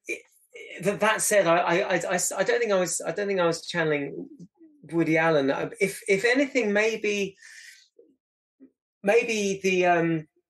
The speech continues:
the last couple of Leonard Cohen records before he died, I, I really, really enjoyed. I, I,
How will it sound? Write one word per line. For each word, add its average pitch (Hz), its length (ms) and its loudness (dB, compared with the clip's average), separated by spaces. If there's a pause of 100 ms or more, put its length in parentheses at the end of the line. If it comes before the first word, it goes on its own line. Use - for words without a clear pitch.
(380)
the 170 100 2
last 190 340 2
couple 170 240 -4
of 143 80 -6
Leonard 151 300 0
Cohen 160 300 0
records 127 840 -4
before 139 340 0
he 131 120 -6
died, 123 460 2 (120)
I, 123 240 -2
I - 160 -4
really, 127 420 0
really 117 220 -2
enjoyed. 110 580 -2
I, 127 280 -2
I, 127 380 -2